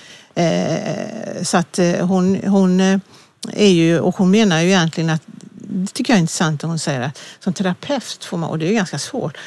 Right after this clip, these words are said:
får man vara väldigt, eh, vara aktsam på sig själv. Att man inte går in i någon slags, ja,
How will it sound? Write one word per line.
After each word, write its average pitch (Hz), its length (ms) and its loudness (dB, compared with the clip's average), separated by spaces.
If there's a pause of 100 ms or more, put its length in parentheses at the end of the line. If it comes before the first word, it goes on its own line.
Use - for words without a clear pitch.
(140)
får 190 80 -4
man 170 160 -2
vara 156 440 -2
väldigt, 175 800 -2 (640)
eh, - 140 -12
vara 196 240 2
aktsam - 500 -2
på 190 140 -2
sig 208 160 -2
själv. 156 520 -2 (280)
Att 185 140 0
man 185 120 4
inte 190 180 2
går 185 180 2
in 170 220 2
i 147 60 -2
någon 143 160 -2
slags, - 380 -4 (420)
ja, - 360 0